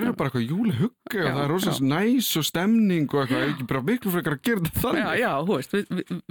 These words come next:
Speaker 2: við svona, og þá var fólk líka að fara, að fara út
Speaker 1: Já.
Speaker 2: svona á, á þessum tíma og kynnist bara þessu og þe-, þetta er bara tekið
Speaker 1: Mhm.
Speaker 2: hérna inn með bravúr
Speaker 1: Já.
Speaker 2: og er núna bara fastur,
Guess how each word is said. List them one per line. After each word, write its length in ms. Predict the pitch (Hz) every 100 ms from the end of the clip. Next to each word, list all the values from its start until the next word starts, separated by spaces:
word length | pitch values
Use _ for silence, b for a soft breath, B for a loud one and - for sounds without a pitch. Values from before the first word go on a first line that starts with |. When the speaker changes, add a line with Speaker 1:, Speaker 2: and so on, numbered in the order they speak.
| 175
Speaker 2:
við 200 | 214 202 165
svona, 380 | 220 196 180 B B -
og 100 | 175
þá 140 | 214
var 80 | 208
fólk 220 | 233 214
líka 160 | 214 202
að 40 | 180
fara, 260 | 185 175
að 60 | -
fara 260 | 196 190
út 580 | - 180 247 - - - 143
Speaker 1:
Já. 180 | 120 90
Speaker 2:
svona 300 | 220 214 202 -
á, 160 | - - -
á 80 |
þessum 240 | 196 214 208
tíma 420 | - 233 240 254
og 180 | 190 185 B B B B _
kynnist 320 | 269 269 -
bara 120 | 202 208
þessu 180 | -
og 60 | 165
þe-, 260 | - - -
þetta 300 | 226 - 202
er 40 |
bara 200 | - 185
tekið 520 | 185 220 190 - 165 165 _ _ 131
Speaker 1:
Mhm. 440 | 113 104 82 78
Speaker 2:
hérna 300 | 185 180 -
inn 300 | 269 160 151 180
með 320 | 170 160 - -
bravúr 460 | 180 185 233 - - -
Speaker 1:
Já. 180 | -
Speaker 2:
og 80 | 196
er 40 | 196
núna 340 | 233 247 196
bara 240 | 196 180 175
fastur, 540 | - 269 - - 180